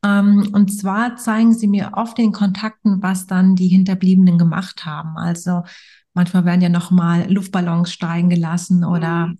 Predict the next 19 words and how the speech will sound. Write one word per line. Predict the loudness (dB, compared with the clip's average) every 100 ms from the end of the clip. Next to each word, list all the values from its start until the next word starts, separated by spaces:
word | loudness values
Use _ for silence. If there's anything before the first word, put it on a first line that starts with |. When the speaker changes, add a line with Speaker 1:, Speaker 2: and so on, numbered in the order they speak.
| _
Speaker 1:
was | -6
ich | -4 -6
auch | -6 2
liebe, | 2 4 2 0
ist, | -6 -10 -4
wenn | 0
man | 0 0
einfach | -4 -2 -2 -2 2
Musikstücke | 2 2 -2 -8 -10 -8 -4 -4
<laughs> | -4 -6
auswählt, | -4 -4 -4 -8 -6 -6 -4
die | -4
so | -2 0 -2
voll | -2 -8 -6
zu | -6
dem | -4 -2
Verstorbenen | -4 -6 -6 -2 0
gepasst | -2 -4 -8 -6
haben. | -6 -4 -2